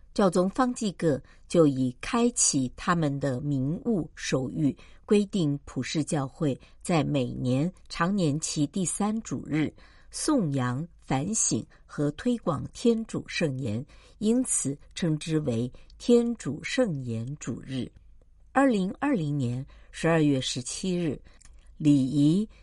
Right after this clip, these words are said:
及圣事部发出有关天主圣言主日备注，目的是借天主圣言主日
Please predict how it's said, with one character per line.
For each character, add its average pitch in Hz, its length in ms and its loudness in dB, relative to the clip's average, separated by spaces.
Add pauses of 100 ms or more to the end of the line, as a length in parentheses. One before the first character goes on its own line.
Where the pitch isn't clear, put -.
及 151 280 4
圣 196 320 4
事 143 220 -2
部 135 340 -2 (200)
发 165 260 4
出 165 260 0
有 147 200 0
关 143 360 -2 (200)
天 240 400 6
主 131 200 -2
圣 175 320 0
言 131 300 0
主 127 260 -6
日 165 320 -4 (140)
备 156 180 -2 (120)
注， 143 220 -4 (360)
目 277 240 6
的 147 260 -2 (240)
是 135 380 0
借 180 320 2
天 254 420 0
主 - 240 -8
圣 208 300 0
言 135 300 0
主 - 200 -4
日 139 280 -4